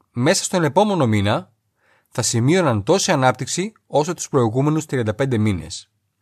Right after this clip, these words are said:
Και θέλω να κρατήσεις στο μυαλό σου αυτή την εικόνα της λίμνης με τα νούφαρα, καθώς χτίζεις την επιχείρησή σου και αν δουλεύεις, αλλά ακόμα δεν έχεις τα επιθύμητα αποτελέσματα, αν ακόμα δεν βλέπεις καν σημαντικά αποτελέσματα, μην παραιτηθείς. Μην απογοητεύεσαι.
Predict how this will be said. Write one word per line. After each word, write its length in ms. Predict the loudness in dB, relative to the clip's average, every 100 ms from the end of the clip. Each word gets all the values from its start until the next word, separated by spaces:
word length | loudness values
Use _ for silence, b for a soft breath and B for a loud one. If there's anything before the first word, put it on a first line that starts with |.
| _ b b b b
Και 120 | -6
θέλω 160 | -2 0
να 80 | 0
κρατήσεις 400 | -2 -2 -4 -2
στο 120 | 0
μυαλό 200 | 0 0
σου 100 | -4
αυτή 120 | -4
την 100 | -4
εικόνα 340 | -2 0 0
της 180 | 0 -2
λίμνης 300 | 0 0 0
με 120 | -2
τα 100 | -2
νούφαρα, 480 | 0 0 -2 -2 -4 b b
καθώς 300 | -8 -4 -6
χτίζεις 360 | -4 -4 -2 -4
την 120 | -4
επιχείρησή 540 | -6 -4 -4 -4 -4
σου 300 | -8 -6 -10 b b b
και 280 | -2 2 2 -2 -12
αν 180 | 0 0
δουλεύεις, 500 | 2 0 2 0 -4
αλλά 200 | 0 2
ακόμα 280 | 4 2 0
δεν 140 | 0 -2
έχεις 160 | -2
τα 80 | -4
επιθύμητα 420 | -4 -2 -2 0
αποτελέσματα, 760 | -2 -2 -2 -2 -4 -8 -10 -10 _ _ b b b b
αν 180 | 2 2
ακόμα 280 | 4 4
δεν 140 | 6 6
βλέπεις 340 | 4 2 -2
καν 320 | 4 4 4
σημαντικά 480 | 2 0 -2 2 2
αποτελέσματα, 840 | 2 2 0 0 -2 -4 -6 -8 _ _ _ _ _ _ _
μην 140 | -8 0
παραιτηθείς. 680 | 0 0 -10 -12 -14 -16 _ _ _ _ _ _
Μην 160 | -8 -8
απογοητεύεσαι. 720 | -4 -4 -4 -8 -10 -14